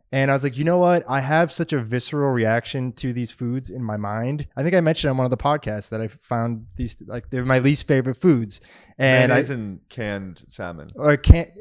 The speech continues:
Speaker 1: it was basically, I've had salmon before, obviously, but the canned salmon, it basically looked and smelled just like canned tuna, which is, like,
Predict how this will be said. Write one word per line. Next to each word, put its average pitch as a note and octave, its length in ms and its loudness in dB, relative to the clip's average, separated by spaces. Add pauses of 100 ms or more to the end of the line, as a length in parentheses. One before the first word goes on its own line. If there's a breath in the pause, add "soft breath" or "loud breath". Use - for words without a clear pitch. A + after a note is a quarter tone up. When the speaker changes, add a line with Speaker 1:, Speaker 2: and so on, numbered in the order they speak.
(140)
Speaker 1:
it D#3 80 0
was D#3+ 100 2
basically, E3+ 680 4
I've D#3 160 0
had G#3 200 2
salmon E3+ 260 0
before, A2+ 320 -2
obviously, A2+ 400 -2
but A2+ 160 -4
the B2 60 -4
canned C#3+ 340 2
salmon, B2+ 380 -2
it A2+ 100 -4
basically B2+ 380 -2
looked C3 320 2
and C3+ 80 -4
smelled B2+ 280 -2
just B2+ 200 -4
like A2+ 100 -4
canned A#2 260 -2
tuna, A2 320 -2
which A2+ 220 -8
is, A2 160 -8
like, G#2+ 280 -6